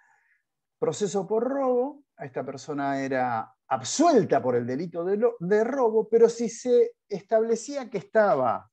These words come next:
material o moralmente abandonado o en peligro, se lo podía, se podía disponer su internación en un instituto hasta que lograra la mayoría de edad.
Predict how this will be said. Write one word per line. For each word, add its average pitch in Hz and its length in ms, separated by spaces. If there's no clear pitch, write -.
material 185 600
o 202 60
moralmente 208 800
abandonado 151 1080
o 143 300
en 143 260
peligro, 185 960
se 247 260
lo 262 220
podía, 277 680
se - 200
podía 262 280
disponer 190 680
su - 180
internación 175 920
en 170 160
un 226 120
instituto 240 680
hasta 196 220
que 196 120
lograra 208 380
la 202 120
mayoría 170 480
de 156 100
edad. 117 220